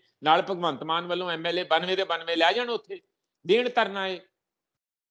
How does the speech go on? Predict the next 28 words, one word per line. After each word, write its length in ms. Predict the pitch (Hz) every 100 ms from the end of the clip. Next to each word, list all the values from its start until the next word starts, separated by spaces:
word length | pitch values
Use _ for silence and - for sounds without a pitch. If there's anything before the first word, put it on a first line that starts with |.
| _
ਕਿਉਂ 140 | 254 285
ਨਹੀਂ 100 | 285
ਬੋਲਦੇ? 320 | 240 185 143
ਕਿਉਂ 200 | 226 285
ਨਹੀਂ 120 | 285
ਕਰ 140 | 240
ਰਹੇ? 80 | 127
ਨਹੀਂ 240 | 117 233 247
ਕਰ 140 | 175
ਰਹੇ, 140 | 156 107 _ _ _ _
ਕਿਉਂਕਿ 260 | 160 170 190
ਇਹ 260 | 143 175
ਉਸੇ 300 | 170 131 -
ਏਜੰਡੇ 340 | 202 165 131 123
ਤੇ 100 | 120
ਚੱਲ 260 | 101 92
ਰਹੇ 240 | 90 98 95
ਆ, 240 | 123 156 _ _ _ _ -
ਜਿਹਦੇ 260 | 147 165
ਤੇ 100 | 143
ਏਜੰਡੇ 500 | 127 110 107 104 117
ਤੇ 160 | 117 143
ਬਾਕੀ 920 | 113 87 117 117 - 165 165 160 - _ -
ਰ-, 260 | 104 -
so 340 | 120 - - 165
called 680 | 208 190 180 175 185 165 147
ਰਾਸ਼ਟਰਵਾਦੀ 760 | 147 147 - 170 156 151 147 139
ਤਾਕਤਾਂ 500 | 123 107 - 98